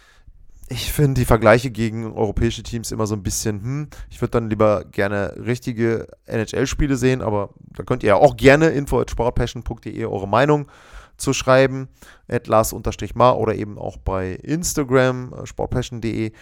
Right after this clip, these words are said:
Würde mich interessieren, ob ihr sagt, „Naja, komm, ist scheißegal, äh, jetzt, ne, dann sind eben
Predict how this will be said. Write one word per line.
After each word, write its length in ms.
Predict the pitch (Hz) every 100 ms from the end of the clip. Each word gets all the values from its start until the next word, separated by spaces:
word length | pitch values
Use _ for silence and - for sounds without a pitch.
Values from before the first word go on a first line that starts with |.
| - _ _ _ _ _
Würde 300 | 113 131 139
mich 160 | 135
interessieren, 540 | 123 117 - 135 143 143
ob 300 | 113 160 -
ihr 140 | 120
sagt, 200 | 110 110
„Naja, 160 | 104 95
komm, 280 | - 120 -
ist 160 | -
scheißegal, 800 | - 104 - 107 120 127 - -
äh, 20 |
jetzt, 420 | 65 85 - -
ne, 160 | 120 127
dann 340 | 120 107 110
sind 200 | 113 113
eben 420 | - 117 110 104